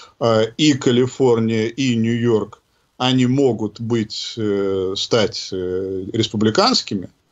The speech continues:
и, как ни странно, хотя, казалось бы, в Нью-Йорке всё-таки немного больше традиции, и, э, республиканцы там ещё относительно недавно были у власти, а Калифорния, ну, Шварценеггер мы всё-таки не будем считать республиканцем, это, э,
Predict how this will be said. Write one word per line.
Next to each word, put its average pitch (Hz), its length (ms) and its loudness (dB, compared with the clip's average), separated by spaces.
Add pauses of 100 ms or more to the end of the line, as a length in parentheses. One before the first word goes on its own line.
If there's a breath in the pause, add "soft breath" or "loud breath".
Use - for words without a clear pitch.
(380 soft breath)
и, 120 200 0
как - 180 -6
ни 127 80 2
странно, 107 840 0
хотя, 110 280 -4
казалось 107 460 0
бы, 101 140 -4
в 101 60 -2
Нью-Йорке 107 380 -2
всё-таки - 300 -8
немного 107 280 0
больше 110 360 0
традиции, 101 680 -2 (400 soft breath)
и, 101 360 2
э, 92 540 0
республиканцы 110 680 0
там 95 420 -4
ещё 107 260 0
относительно 113 400 -4
недавно 107 400 0
были 98 260 -2
у 104 100 2
власти, 104 460 -4 (480 soft breath)
а 95 500 0
Калифорния, 117 760 2
ну, 127 240 -4
Шварценеггер 107 640 -2
мы 104 120 0
всё-таки 113 280 -6
не 117 80 0
будем 90 260 -4
считать - 260 -6
республиканцем, 104 800 -2
это, 90 140 -6 (160)
э, 87 260 -2